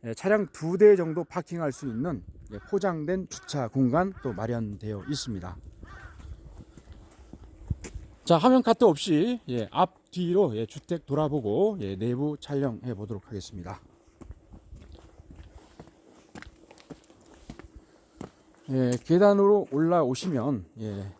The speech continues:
예, 잔디 정원을 만나실 수가 있는데요. 자, 앞쪽으로, 옆쪽으로 해서, 예, 잔디를 작년 가을에 이렇게, 예, 시공을 해 놓으셨고, 예, 올 봄이면 파릇파릇 잔디가 올, 올라올 것으로, 예, 예상이 됩니다.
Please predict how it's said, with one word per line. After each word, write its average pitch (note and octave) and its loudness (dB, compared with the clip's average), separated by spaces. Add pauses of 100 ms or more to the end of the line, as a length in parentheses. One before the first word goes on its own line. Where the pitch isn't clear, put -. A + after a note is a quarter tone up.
예, B2+ -4
잔디 G3 -2
정원을 E3 0
만나실 B2+ -2
수가 C3+ -4
있는데요. B2 -2 (480)
자, A#2+ -4
앞쪽으로, F3+ 2
옆쪽으로 C3 0
해서, D#3+ 2 (400)
예, A2+ -6
잔디를 F3 2
작년 F#3 4
가을에 B2+ 4 (160)
이렇게, C#3 -6 (340)
예, A2+ -14
시공을 D3+ -4
해 D#3+ 0
놓으셨고, A2 -2 (340)
예, - -4
올 C3 4
봄이면 D3 2
파릇파릇 C#3+ -2
잔디가 B2+ -2
올, A#2 -2 (220)
올라올 B2+ 4
것으로, A#2+ -4
예, G#2 -4
예상이 G#2+ -10
됩니다. F#2+ -10